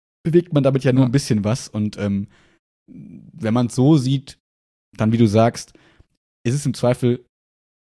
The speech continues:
Speaker 1: natürlich nicht effizient, weil es ist irgendwie doch schon relativ viel Aufwand. Aber im Endeffekt kaputt machst du damit im Zweifel auch nix, weil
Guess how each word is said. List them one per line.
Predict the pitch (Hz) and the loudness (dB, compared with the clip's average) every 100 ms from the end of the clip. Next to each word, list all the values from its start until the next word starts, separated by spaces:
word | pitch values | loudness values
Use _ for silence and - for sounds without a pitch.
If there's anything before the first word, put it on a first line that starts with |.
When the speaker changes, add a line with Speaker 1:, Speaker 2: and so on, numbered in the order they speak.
| - | -14
Speaker 1:
natürlich | 156 110 - 151 | -8 -2 2 2
nicht | 131 | 0
effizient, | 135 - - 139 165 - | -4 -8 0 2 2 -4
weil | 98 | -8
es | 101 | -8
ist | - | -6
irgendwie | 113 117 | -4 -2
doch | 123 120 | -4 -6
schon | - 117 | -8 -4
relativ | 120 - | -4 -6
viel | - - | -10 -4
Aufwand. | 123 - 127 147 - - - _ _ _ | -4 -2 -4 -4 -12 -20 -20 _ _ _
Aber | 101 107 | -6 -4
im | 110 110 | -4 -6
Endeffekt | 123 - 120 - | -8 -4 -4 -4
kaputt | - - - | -8 -4 -2
machst | 117 - | 0 2
du | 110 | 4
damit | 107 | 4
im | 98 - | 2 2
Zweifel | 104 113 | 2 2
auch | - 117 | 0 0
nix, | 120 113 - - _ _ _ _ - | 0 -2 -4 -18 _ _ _ _ 0
weil | 101 104 104 | 2 4 2